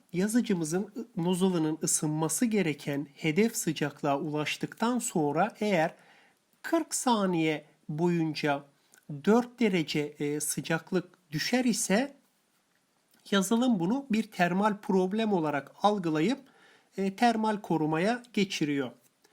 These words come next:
Yine, e, benzer bir şeyi şurada yapıyor. Yine nozzle için nozzle'ı ısıtır iken eğer otuz saniye boyunca iki derece ısınmaz ise, yani, e,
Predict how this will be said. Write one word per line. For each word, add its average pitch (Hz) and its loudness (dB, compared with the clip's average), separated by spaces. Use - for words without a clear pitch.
Yine, 285 2
e, 180 0
benzer 220 2
bir 233 0
şeyi 220 0
şurada 226 0
yapıyor. 160 0
Yine 240 2
nozzle 214 2
için 233 0
nozzle'ı 208 2
ısıtır 202 0
iken 196 -2
eğer 226 2
otuz 180 -2
saniye 190 0
boyunca 156 0
iki 233 0
derece 202 0
ısınmaz 185 0
ise, 196 0
yani, 151 -2
e, 151 0